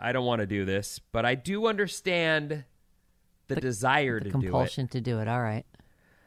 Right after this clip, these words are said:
Speaker 1: A poll found sixty-two percent of men over thirty are open to dyeing their hair down there to feel more youthful.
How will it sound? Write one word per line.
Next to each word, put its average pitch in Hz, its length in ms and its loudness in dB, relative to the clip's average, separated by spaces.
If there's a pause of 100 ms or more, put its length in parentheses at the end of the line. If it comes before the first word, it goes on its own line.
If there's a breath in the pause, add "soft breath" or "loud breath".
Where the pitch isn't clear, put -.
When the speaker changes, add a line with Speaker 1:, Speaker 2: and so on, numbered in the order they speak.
(160 soft breath)
Speaker 1:
A 104 80 -6
poll 151 360 0
found 113 420 -2
sixty-two - 640 -4
percent 127 320 -2
of 107 120 0
men 127 200 2
over 117 220 2
thirty 135 420 0
are 104 180 2
open 240 440 0
to 156 180 -2
dyeing 233 600 6
their 202 180 2
hair 208 320 4
down 147 340 4
there 117 440 2 (480)
to 123 80 -2
feel 185 280 4
more 170 200 6
youthful. 147 680 2